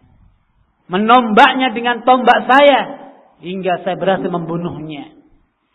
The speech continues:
Falamma qadimna balaghan nabiyya sallallahu alaihi wasallam,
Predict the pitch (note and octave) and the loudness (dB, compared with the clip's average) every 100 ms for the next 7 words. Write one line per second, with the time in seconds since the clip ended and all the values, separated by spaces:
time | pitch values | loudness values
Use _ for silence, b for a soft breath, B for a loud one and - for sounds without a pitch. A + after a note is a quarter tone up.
0 | _ _ _ _ _ _ F3 E3+ G3+ G#3 | _ _ _ _ _ _ -2 2 2 2
1 | G3 G3 F#3 G3+ G#3 F#3+ F3+ E3 C#3 - | 0 0 -2 -2 -4 -4 -4 -6 -10 -20
2 | _ _ _ _ _ _ _ _ _ _ | _ _ _ _ _ _ _ _ _ _
3 | _ _ _ _ _ _ _ _ D#3+ G3+ | _ _ _ _ _ _ _ _ 0 4
4 | A3+ G#3 G#3 G3+ G3 G#3+ G#3 F#3 F#3+ G3 | 4 4 0 -2 -4 -4 -2 -2 0 0
5 | F#3+ F#3 G3 G3 F#3 F3+ F#3 F#3 G#3+ G#3 | 0 2 4 2 2 -4 -4 -2 -2 -2